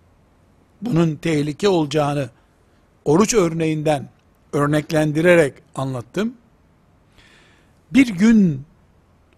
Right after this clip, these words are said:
kurban ibadetinin de bir tür Müslüman olduğunu söyleyen herkesin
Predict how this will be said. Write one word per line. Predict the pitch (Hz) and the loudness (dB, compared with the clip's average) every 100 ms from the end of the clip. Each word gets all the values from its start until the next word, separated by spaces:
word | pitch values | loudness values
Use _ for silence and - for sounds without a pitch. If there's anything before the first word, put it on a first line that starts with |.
| _ _ _ - | _ _ _ 8
kurban | - 156 180 294 | 8 10 8 8
ibadetinin | 269 208 214 190 180 175 190 170 165 135 | 6 6 6 4 2 2 2 4 4 2
de | 117 92 - _ _ _ _ _ _ _ _ _ - _ _ _ - | -2 -6 -12 _ _ _ _ _ _ _ _ _ -20 _ _ _ -2
bir | 180 294 254 | 6 8 6
tür | 180 240 226 214 - _ _ _ - | 6 6 6 2 -12 _ _ _ 2
Müslüman | 208 - 262 254 226 | 4 6 6 6 8
olduğunu | 214 190 214 208 | 6 6 6 6
söyleyen | 185 202 208 202 202 | 6 6 8 6 6
herkesin | 208 247 - 180 - 180 139 110 | 4 2 2 2 4 2 2 -2